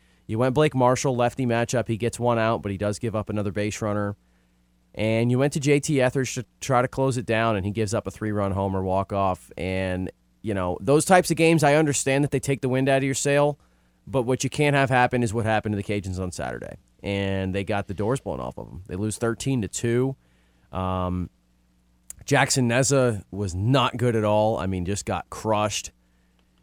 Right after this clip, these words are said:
And the pitching staff as a whole wasn't great. And the offense didn't respond and fight. You know what I mean? And, and so that was just kind of disheartening. So my level is gonna be a three point seven out of five. That's a pretty high number.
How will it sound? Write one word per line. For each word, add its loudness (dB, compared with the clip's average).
And 0
the -4
pitching 0
staff 0
as -4
a -4
whole 2
wasn't 0
great. 2
And 2
the 2
offense 4
didn't 0
respond 2
and 2
fight. 2
You -6
know 0
what 0
I 0
mean? 0
And, -2
and -4
so -2
that 0
was -4
just -8
kind -4
of -6
disheartening. -2
So 2
my 4
level 8
is 4
gonna 4
be 2
a 2
three -4
point -2
seven -6
out -6
of -8
five. -4
That's -4
a -2
pretty -2
high 2
number. -2